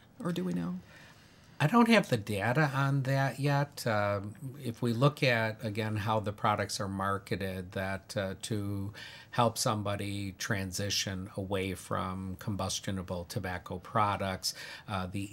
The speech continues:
Speaker 2: e-cigarettes are, and vaping devices are definitely marketed that way. Um, however, uh, with, uh, tobacco products, you have over seven thousand different chemicals in it, as to which we know are carcinogenic.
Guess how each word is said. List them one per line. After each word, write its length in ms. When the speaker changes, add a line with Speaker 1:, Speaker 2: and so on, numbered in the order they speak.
Speaker 2:
e-cigarettes 840
are, 400
and 260
vaping 420
devices 500
are 100
definitely 580
marketed 720
that 280
way. 340
Um, 380
however, 1040
uh, 240
with, 340
uh, 180
tobacco 440
products, 560
you 80
have 300
over 280
seven 420
thousand 520
different 340
chemicals 580
in 200
it, 260
as 300
to 160
which 260
we 80
know 320
are 160
carcinogenic. 1000